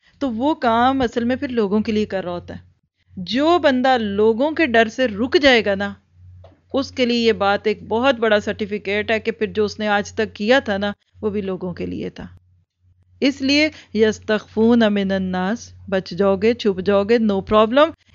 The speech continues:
ये बताओ कि अल्लाह से कैसे छुपोगे? क्योंकि वहुवा माहुम,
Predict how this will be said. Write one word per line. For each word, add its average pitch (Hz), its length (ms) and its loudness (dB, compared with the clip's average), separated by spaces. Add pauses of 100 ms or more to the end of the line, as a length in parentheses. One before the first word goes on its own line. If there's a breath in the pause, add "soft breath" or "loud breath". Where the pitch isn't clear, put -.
ये 320 160 4
बताओ 240 440 4
कि 240 120 -4
अल्लाह 214 240 -2
से 302 140 -6
कैसे 311 260 -2
छुपोगे? 180 560 -4 (920)
क्योंकि 311 440 4 (320 loud breath)
वहुवा 202 400 0
माहुम, 233 680 0